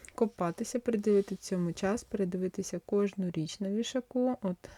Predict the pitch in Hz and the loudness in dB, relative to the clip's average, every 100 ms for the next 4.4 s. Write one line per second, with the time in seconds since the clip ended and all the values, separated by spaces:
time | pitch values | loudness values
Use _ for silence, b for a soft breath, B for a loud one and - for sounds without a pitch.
0 | B 214 196 180 175 - 165 151 - 170 | B 0 2 2 0 -2 0 0 -2 -6
1 | - 214 233 196 160 165 190 254 - 220 | -2 -2 -2 -2 -2 0 0 -2 -2 -2
2 | 214 226 - 226 220 226 B B B B | -2 -4 -4 -2 0 -2 B B B B
3 | B 190 202 - 175 - 175 165 190 214 | B 0 0 -2 -6 -4 -4 -2 -2 0
4 | 165 190 320 - | 0 0 -2 -8